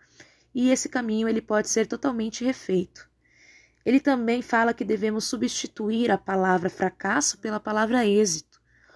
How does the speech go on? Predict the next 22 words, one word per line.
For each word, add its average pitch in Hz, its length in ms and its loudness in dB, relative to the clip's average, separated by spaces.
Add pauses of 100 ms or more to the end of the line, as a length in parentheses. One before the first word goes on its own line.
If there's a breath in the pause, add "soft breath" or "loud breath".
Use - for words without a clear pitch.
(120)
Quando 180 260 2
eu 175 140 8
erro, 208 400 2
eu 240 120 0
tenho 226 320 -4
um 175 80 2
êxito. 156 420 -2 (400 soft breath)
E 196 80 -6
quando 202 260 4
localizamos 208 920 0
o 170 120 4
erro 190 360 4
e - 20 4
o 175 80 2
analisamos, 180 840 -2 (340 loud breath)
começamos 254 500 0
a 240 120 2
aprender 220 680 2
e 285 60 4
redirecionar 294 920 2
esse 294 180 -2
caminho. 208 480 -2